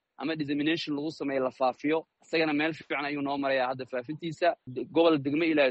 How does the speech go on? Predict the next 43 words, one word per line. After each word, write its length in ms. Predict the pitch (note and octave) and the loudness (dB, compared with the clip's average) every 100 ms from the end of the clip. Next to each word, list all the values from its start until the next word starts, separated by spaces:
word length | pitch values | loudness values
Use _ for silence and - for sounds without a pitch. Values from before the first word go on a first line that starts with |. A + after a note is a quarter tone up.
| A#2+ | 2
tuulo. 320 | D3 C#3+ A2 - _ | -4 -4 -4 -10 _
Intii 200 | C#3+ E3+ | -8 0
aan 140 | C3 | 0
gaari 260 | C3 D3 D3 | 2 2 0
karno 300 | D3+ C#3 C3+ | -6 -12 -6
waa 140 | D#3 D#3 | -4 -2
gaarnay. 380 | D#3+ E3 E3+ E3+ _ _ | -4 -4 -8 -12 _ _
Inta 180 | E3+ E3 | -12 -6
noo 100 | D#3+ | -4
dhiman 220 | D3+ D3+ D3+ | -4 -4 -4
waxaan 200 | C#3+ C3+ | -4 -6
rajaynaynaa 380 | C3 C#3+ C3+ A#2 | -4 -4 -4 -6
insha 200 | - C#3 | -2 -2
Allah 160 | C#3 | -2
Raxmaan 300 | B2+ C#3+ C#3 | -4 -4 -2
maalin 180 | C3 C#3+ | 0 0
maalinta 240 | C#3 C#3 C#3 | 0 -2 -4
ka 80 | |
dambeysa 280 | C3+ C3 - | -6 -6 -6
inaan 140 | C3+ A#2+ | -6 -4
sii 200 | - C#3+ | -4 2
gaarno. 320 | C#3 A2+ F#2+ _ - | 2 2 -8 _ 0
Gaar 140 | C3+ | 2
ahaan 180 | D3 D#3+ | 2 0
meelaha 240 | D#3+ E3+ | 0 0
hadda 140 | E3+ E3+ | -2 -4
u 80 | |
muhiimsan 340 | E3+ E3 D3 D3 | -6 -8 -8 -6
aan 140 | C#3+ | -4
gaarno 220 | C#3 C#3 C#3+ | -2 -4 -6
waxaa 160 | C#3 | -10
ka 100 | A#2+ | -8
mid 840 | D3 C#3+ _ _ _ _ _ - C#3+ | -8 -10 _ _ _ _ _ -10 -6
ah 40 | |
meelihii 260 | C3+ C#3+ D#3+ | -4 0 0
ugu 60 | D#3 | 0
dambeysay 300 | C#3+ C#3 C3+ D3 | -2 -2 -2 -4
hadda 100 | B2+ | 0
dowladda 220 | C3+ D3+ - | 2 2 0
Soomaaliyeed 400 | C#3 C3+ C3 B2+ | 0 2 2 2
ee 80 | B2+ | 2
la 80 | |
wareegtay 460 | D#3+ D#3+ E3 - F3+ | 4 4 2 0 -4